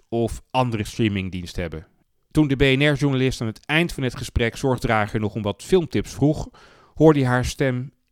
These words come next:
even stokken. Daar had het boegbeeld van de Nederlandse bioscoop- en filmtheatersector duidelijk niet op gerekend.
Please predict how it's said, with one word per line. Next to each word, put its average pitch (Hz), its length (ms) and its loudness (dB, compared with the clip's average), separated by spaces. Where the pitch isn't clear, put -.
even 143 420 0
stokken. 92 380 -6
Daar 156 280 0
had 104 160 -4
het 92 160 -6
boegbeeld 107 520 0
van 107 180 -6
de 101 80 -6
Nederlandse 98 480 -6
bioscoop- 95 500 -4
en 92 180 -8
filmtheatersector 98 1160 -4
duidelijk 98 600 -8
niet 190 480 -2
op 98 160 0
gerekend. 147 640 -4